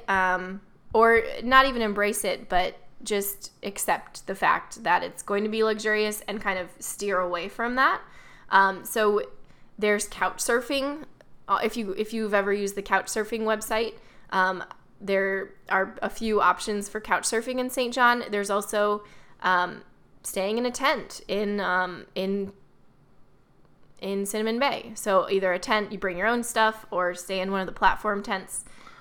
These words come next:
Um, hitchhiking is certainly not very luxurious.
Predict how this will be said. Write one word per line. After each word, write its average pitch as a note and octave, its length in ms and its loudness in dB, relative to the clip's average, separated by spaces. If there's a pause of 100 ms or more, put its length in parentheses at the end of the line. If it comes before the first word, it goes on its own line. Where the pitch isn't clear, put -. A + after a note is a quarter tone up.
(120)
Um, F3+ 420 -2 (440)
hitchhiking A#3 720 2
is A3+ 100 -2
certainly G3+ 480 -2
not F#3 200 0
very G3 300 2
luxurious. G3 840 -2